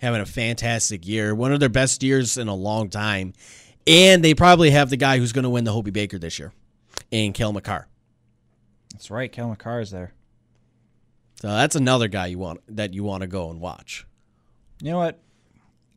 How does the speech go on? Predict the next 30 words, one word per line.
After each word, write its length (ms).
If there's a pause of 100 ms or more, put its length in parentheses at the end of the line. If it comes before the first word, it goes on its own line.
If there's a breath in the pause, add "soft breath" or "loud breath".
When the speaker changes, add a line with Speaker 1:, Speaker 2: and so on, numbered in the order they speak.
(120)
Speaker 2:
I 80
just 180
feel 120
like 160
I 80
wanna, 380
I 100
want 240
the 80
Sabres 640 (680)
pick 220
to 80
succeed. 420 (1120)
Speaker 1:
Yes. 360 (960)
Speaker 2:
So 380
I'm 260
going 260
to 180
make 240
myself 480
a, 240
uh, 260 (320)
Providence 480
fan 300
for 240
this, 240
uh, 300 (800 soft breath)
for 140
this 200
evening 480